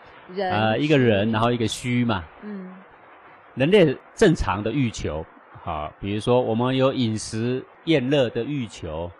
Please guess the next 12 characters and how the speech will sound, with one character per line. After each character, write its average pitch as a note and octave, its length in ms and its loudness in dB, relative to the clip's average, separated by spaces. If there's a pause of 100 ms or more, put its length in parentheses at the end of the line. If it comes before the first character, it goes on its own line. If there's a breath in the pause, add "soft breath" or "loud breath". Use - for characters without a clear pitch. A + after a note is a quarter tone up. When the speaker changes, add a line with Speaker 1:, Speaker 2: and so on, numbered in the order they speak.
(400)
Speaker 2:
在 A#2 400 2 (240)
不 G3 140 6
违 B2+ 160 6
背 D3 240 6
养 F#2 200 -2
生 B2+ 280 -2
的 G#2+ 260 -2 (180)
这 A#2 120 -8
个 G#2 120 -4
状 A#2+ 220 2
态 A2+ 180 -2
下， G#2 200 -4